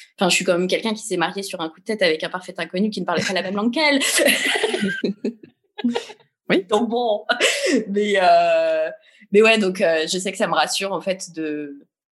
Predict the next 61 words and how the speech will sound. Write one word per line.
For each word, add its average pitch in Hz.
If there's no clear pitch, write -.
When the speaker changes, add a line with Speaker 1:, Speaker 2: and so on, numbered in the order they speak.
Speaker 1:
Je -
pense 349
que 403
ouais, 226
il 240
y 220
a 180
aussi 208
ce 269
côté 233
égoïste. 185
C'est -
juste 202
que 202
moi, 185
ça 233
me 175
rassure 202
de 175
ça. -
De, 175
de, 180
je, 214
je 233
montre 277
qui 302
je 285
suis 269
et 214
comme 208
ça, -
je 269
me 262
dis 208
bon 196
bah, -
les, -
les 294
gens 359
savent 311
dans 269
quoi 302
ils 269
se, 262
ils 233
s'engagent 208
quand 196
ils 190
arrivent, 190
quoi. -
Speaker 2:
Mais 190
ça, 302
c'est 262
bien, 240
je -
trouve. 214
En 180
fait, 208
moi, 196
je, 170
euh, -